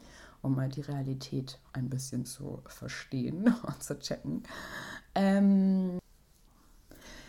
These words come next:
genau, dass ich irgendwann eigenständige Unternehmerin werde, das war, ist sozusagen, liegt auch ein bisschen in meinem Blut, ne? Und dafür bin ich sehr, sehr dankbar und zugleich ist es auch so ein kleines Teufelsgeschenk,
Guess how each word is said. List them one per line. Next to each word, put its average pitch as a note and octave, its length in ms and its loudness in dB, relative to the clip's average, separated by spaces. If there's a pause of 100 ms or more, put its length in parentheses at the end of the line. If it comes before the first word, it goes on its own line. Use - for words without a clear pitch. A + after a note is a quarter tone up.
(440)
genau, F3 260 8
dass F#3 160 6
ich - 380 0 (460)
irgendwann G3+ 840 6 (300)
eigenständige G3 840 4
Unternehmerin F3+ 840 4
werde, F3+ 340 4
das F3 280 0
war, G3 600 4
ist G3 100 -4
sozusagen, F#3+ 600 4
liegt G3 240 2
auch - 120 4
ein F3+ 100 0
bisschen G3+ 280 0
in F3 120 -2
meinem F3 260 0
Blut, D3 480 -6 (140)
ne? F3 240 0
Und F#3 200 0
dafür F3+ 300 2
bin F#3 140 -2
ich F3+ 140 -6
sehr, G#3 480 6
sehr G3 320 6
dankbar F#3+ 500 4
und F3+ 80 0
zugleich F3+ 520 2
ist - 160 -6
es F#3+ 140 -6
auch - 220 0
so F3+ 120 -4
ein F3 80 -2
kleines F3 380 -4
Teufelsgeschenk, F3 960 0